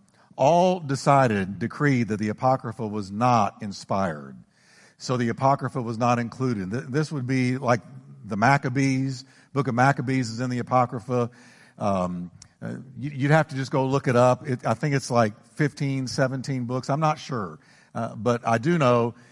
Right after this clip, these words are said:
that I think, uh, the one you named is, is in the Apocrypha. And,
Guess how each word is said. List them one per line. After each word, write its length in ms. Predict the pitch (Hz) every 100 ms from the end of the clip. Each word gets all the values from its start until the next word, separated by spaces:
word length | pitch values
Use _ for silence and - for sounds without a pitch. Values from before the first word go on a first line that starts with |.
| _ -
that 100 | 139
I 20 |
think, 260 | 143 135 - -
uh, 260 | 117 107 107 -
the 80 | 110
one 180 | 123 123
you 140 | 127
named 400 | 123 123 123 120
is, 180 | 107 95
is 240 | - 113 117
in 100 | 113
the 100 | 107
Apocrypha. 640 | 107 104 - 98 101 90 - - - - _
And, 540 | - 113 110 - -